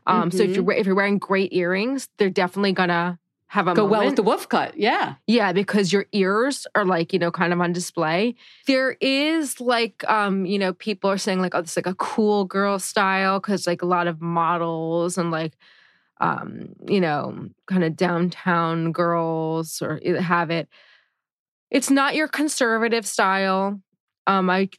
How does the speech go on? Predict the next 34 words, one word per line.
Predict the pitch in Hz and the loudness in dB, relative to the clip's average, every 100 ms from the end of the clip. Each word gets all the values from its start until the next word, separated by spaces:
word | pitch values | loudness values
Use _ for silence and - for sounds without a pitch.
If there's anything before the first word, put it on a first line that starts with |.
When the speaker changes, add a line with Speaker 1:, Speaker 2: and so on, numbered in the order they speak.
| - | -4
Speaker 1:
can't | 214 185 | -2 0
see | 226 | 0
a | 208 | 0
lot | 202 | 0
of | 170 | 0
bankers | 190 185 185 180 175 175 175 175 165 - - _ _ _ _ | 0 2 0 0 0 0 0 -2 -6 -12 -16 _ _ _ _
rocking | 175 180 170 185 170 | 0 0 0 -2 -2
this. | 165 165 170 - - - - _ _ - | 0 -2 -4 -8 -8 -12 -18 _ _ -4
I | 190 | -2
think | 196 | 0
you | 208 | 0
probably | 196 190 | 0 0
have | 180 | -2
to | 196 | -2
be | 175 185 - _ _ _ _ | 0 0 -2 _ _ _ _
fashion | 196 180 - 196 180 | 0 0 -2 -2 0
forward, | - 262 247 233 214 | 0 2 2 2 2
maybe | 190 185 180 | 0 2 0
in | |
a | 175 | 0
creative | - 185 185 180 180 180 170 | -4 -2 2 2 2 -2 -4
industry. | - 196 185 - - 190 180 170 170 175 - _ _ - | -2 0 0 -4 -4 0 0 2 0 -4 -10 _ _ 0
Speaker 2:
Yes. | 180 160 - - _ _ _ | 0 0 -6 -18 _ _ _
And | 233 | 0
it's | 240 254 | 2 2
made | 277 | 2
its | 302 | 2
way | 302 | 2
onto | 269 226 | 0 0
TikTok | - 320 269 220 | 0 0 0 0
because | - 233 226 | 0 0 -2
people | - 294 285 233 - | 0 0 2 0 -2
really | 196 233 240 233 | -2 0 0 0
like, | 196 190 175 - | 2 2 0 -4